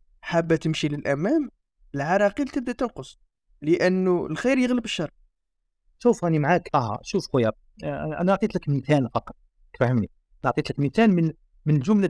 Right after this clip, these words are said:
Speaker 2: أننا الجزائريين ناس، ناس تضر بعضها. نعطيك مثال، نعاود نروحوا، بار اكزومبل،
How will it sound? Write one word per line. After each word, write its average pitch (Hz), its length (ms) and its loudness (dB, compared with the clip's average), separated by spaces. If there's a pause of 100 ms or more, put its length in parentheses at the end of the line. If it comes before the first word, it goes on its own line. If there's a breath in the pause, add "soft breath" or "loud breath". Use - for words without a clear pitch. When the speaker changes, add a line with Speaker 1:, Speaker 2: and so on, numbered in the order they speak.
Speaker 2:
أننا 156 260 2
الجزائريين 147 680 2
ناس، 190 300 -2 (460)
ناس 156 320 -4 (500)
تضر 151 320 0
بعضها. 123 400 2
نعطيك 220 320 -2
مثال، 131 380 -2
نعاود 196 260 2
نروحوا، 233 380 0
بار 185 180 0
اكزومبل، 180 680 2